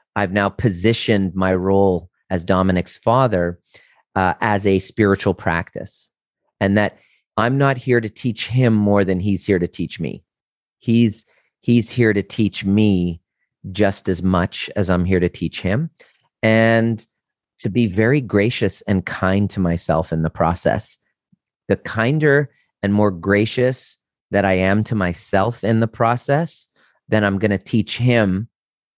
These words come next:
to be that. Because the unfortunate result from trauma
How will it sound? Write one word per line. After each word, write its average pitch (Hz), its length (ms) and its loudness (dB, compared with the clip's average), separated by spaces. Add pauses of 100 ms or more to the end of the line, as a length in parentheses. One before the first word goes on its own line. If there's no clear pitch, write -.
(120)
to 120 100 0
be 101 260 2
that. 85 380 -2
Because 113 380 -2 (200)
the 113 260 0
unfortunate 147 880 0 (420)
result 107 520 2
from 92 360 -4
trauma 117 640 0